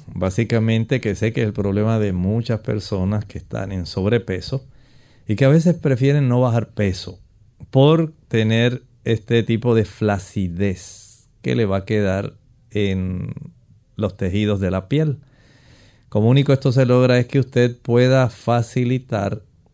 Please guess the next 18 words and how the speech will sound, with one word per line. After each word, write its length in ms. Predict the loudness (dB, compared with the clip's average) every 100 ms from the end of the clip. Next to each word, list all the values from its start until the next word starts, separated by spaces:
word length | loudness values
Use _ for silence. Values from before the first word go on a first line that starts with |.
| _ _
la 440 | 0 2 0 -2 _ _
elasticidad, 1300 | 0 0 0 -2 -8 _ -4 -4 -4 -2 -2 -4 -8 _ _ _ -8
que 140 | -6
pueda 340 | -2 2 2
nuevamente 960 | 2 2 2 2 0 -2 0 0 0 -2
mantenerse 1300 | -4 -2 0 -2 -2 -2 0 0 0 -2 -2 -4 -4 -10 _
adherida 760 | -4 -2 -2 -2 0 0 -2 -8 _ -6
a 120 | -2
la 260 | 0 -2
región 680 | -2 -4 -2 0 0 -2 -4 _
muscular, 1400 | -4 0 2 0 -2 -8 _ -4 0 0 -2 -6 -12 -20 _ _ _ _ _ _ _ _
porque 360 | 2 2 4
en 80 | 2
muchas 360 | 2 2 0 0
ocasiones 1040 | 0 0 0 0 0 0 -2 -4 -12 _ _ _
entre 500 | 0 2 2 0 0
la 500 | 2 2 0 0 -2 -4
zona 720 | -2 0 2 0 0 -4